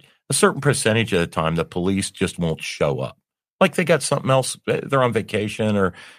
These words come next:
you know, the, the, their captain says, 'Nah, that's not, you know, thirty-five dollar fine. You know, you're, you're on a bigger, we got something else we want you to do that day than sit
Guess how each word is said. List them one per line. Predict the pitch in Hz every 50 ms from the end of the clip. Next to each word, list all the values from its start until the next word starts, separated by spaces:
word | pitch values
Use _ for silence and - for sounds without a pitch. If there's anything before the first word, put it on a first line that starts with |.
| _ _
you | - 143
know, | 135 120 120 117 113
the, | 110 110 104 90 65 - - -
the, | - 82 92 101 107 - - - - - - -
their | 90 117
captain | 110 - - 113 107 107 - - 107 104
says, | 92 - - 104 101 98 92 101
'Nah, | 107 107 107 107 107 104
that's | 101 123 135 135 - -
not, | 92 82 - -
you | 127 143 - 107
know, | 85 73 65 - - - - - - - - - - - - - _ - - - - _
thirty-five | - 139 127 107 104 - 98 87 85 - -
dollar | - 82 82 85 87 90 82
fine. | 71 - - - 90 85 85 85 85 85 82 78 - - - - - - _ _ -
You | - - 180 180 185 202 - 196 190 190 185 175 160 165 - 143 135
know, | 117 101 101
you're, | 101 92 110 123 123 -
you're | 110 120 117 110
on | 104 95
a | 85
bigger, | 71 113 104 90 82 92 85 80 78 71 - _ _ _ _ _ _ _ _
we | - 170 - 196 - 151
got | - 135 120 -
something | - 233 - - -
else | 92 85 80 - -
we | 95 90
want | 82 87 87 - -
you | 82 76
to | 73 71
do | 69 85 80 73
that | 73 76 71 - -
day | - 76 76 78
than | 69 78 73 69
sit | - - - - 98 -